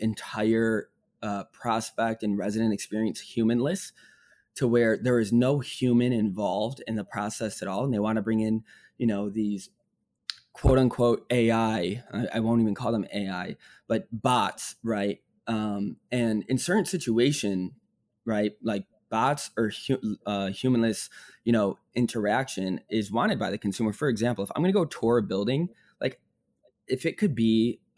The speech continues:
uh, a self-guided tour and I could do it myself without an agent standing next to me the entire time, I'd probably prefer it then. But if I'm having a maintenance issue in my building,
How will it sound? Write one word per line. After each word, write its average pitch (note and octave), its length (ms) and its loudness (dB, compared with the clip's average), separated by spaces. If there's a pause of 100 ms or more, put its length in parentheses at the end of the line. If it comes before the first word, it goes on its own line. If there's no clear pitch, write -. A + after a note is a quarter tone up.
(120)
uh, G2+ 360 -2
a - 60 -10
self-guided G#2 760 -2
tour G#2 240 -4
and A#2+ 100 0
I G#2 80 -4
could G#2 120 -6
do G#2 140 0
it - 80 -2
myself G2+ 500 -4
without G2+ 420 -6
an F#2+ 80 -6
agent G2+ 300 -2
standing G2+ 280 -4
next G2+ 200 -8
to A#2+ 60 -10
me B2+ 80 -4
the C#3 80 -2
entire D3+ 280 -4
time, D#3 300 -6 (380)
I'd - 120 0
probably E3+ 200 0
prefer D#3 320 -4
it C3+ 100 -6
then. G2 240 -8 (280)
But B2 280 0 (520)
if - 140 -2
I'm F#3+ 120 2
having D3 280 2
a A2 40 4
maintenance G#2+ 460 2
issue C3+ 300 0
in A2+ 80 4
my G#2+ 140 2
building, G2+ 480 -2